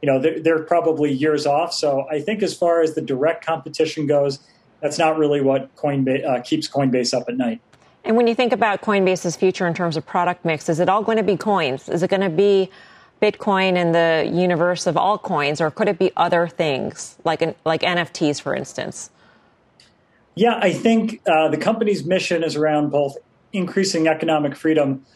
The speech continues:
Speaker 1: but also a dedication to crypto. So anything that is related to the blockchain, N F Ts certainly are, I think could be fair game for them in the future.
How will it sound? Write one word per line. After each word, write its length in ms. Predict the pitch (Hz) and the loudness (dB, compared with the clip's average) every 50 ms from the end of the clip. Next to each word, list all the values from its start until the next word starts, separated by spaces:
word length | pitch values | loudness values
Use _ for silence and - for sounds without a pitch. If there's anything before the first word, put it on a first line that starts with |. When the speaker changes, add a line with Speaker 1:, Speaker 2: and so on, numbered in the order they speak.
| _ _ | _ _
Speaker 1:
but 100 | _ 151 | _ 0
also 240 | 165 175 165 - 190 | 0 0 2 2 2
a 60 | 165 | 0
dedication 720 | 160 127 151 151 156 160 156 - 156 151 143 - 151 143 | 2 2 0 2 2 0 -2 -4 -6 -6 -6 -6 -6 -6
to 80 | 127 120 | -6 -6
crypto. 420 | - - 160 160 156 - 190 190 | -2 -2 -2 0 2 2 2 2
So 220 | 156 - 160 160 160 | 2 0 -2 -2 -2
anything 420 | 180 180 185 180 - - 180 170 | -2 -2 -2 -2 -2 -4 -4 0
that 120 | 165 156 143 | 0 0 0
is 160 | 139 135 135 | 0 -2 -2
related 440 | 139 135 135 151 156 156 156 156 151 | -2 0 2 2 2 2 2 0 -2
to 100 | - - | -6 -8
the 80 | 123 120 | -8 -6
blockchain, 580 | - 143 147 151 147 147 - - 156 151 151 | 0 2 2 2 2 0 -2 -2 -2 -2 -2
N 140 | 147 143 135 | -2 -2 -4
F 100 | 135 131 | -4 -4
Ts 320 | - - 160 151 147 143 - | -2 -2 0 0 0 -2 -2
certainly 400 | - 143 143 139 135 131 127 131 | -2 -4 -4 -2 -2 0 0 0
are, 400 | 135 139 143 143 143 139 139 - _ _ - - _ _ _ | 0 2 2 2 2 0 -2 -6 _ _ -20 -20 _ _ _
I 100 | 147 139 | -2 -2
think 300 | 135 - 175 160 151 - | 0 0 -2 -2 -2 -2
could 140 | - 160 151 | -2 0 2
be 120 | 156 151 | 2 0
fair 320 | - - - 160 151 143 139 | 0 0 0 0 0 0 0
game 300 | 127 143 147 147 143 135 | 0 0 0 0 -2 -2
for 120 | 135 - | -2 0
them 220 | 135 143 139 135 135 | 0 2 2 2 2
in 100 | 131 123 | 2 0
the 100 | 120 120 | -2 -4
future. 580 | - - 151 147 147 - 151 139 139 135 - | -4 -2 -2 -2 0 0 0 0 0 -2 -6